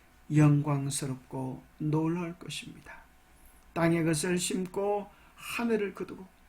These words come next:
순간적인 사라질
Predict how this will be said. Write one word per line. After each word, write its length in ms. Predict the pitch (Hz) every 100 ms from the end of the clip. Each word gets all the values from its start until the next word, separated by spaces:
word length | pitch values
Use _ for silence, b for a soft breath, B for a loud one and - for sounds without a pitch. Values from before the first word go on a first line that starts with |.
| _ _ _ _ _ _ _ _ - - - -
순간적인 1000 | - - 151 147 143 143 139 143 139 127 - _
사라질 720 | - - 196 190 196 190 190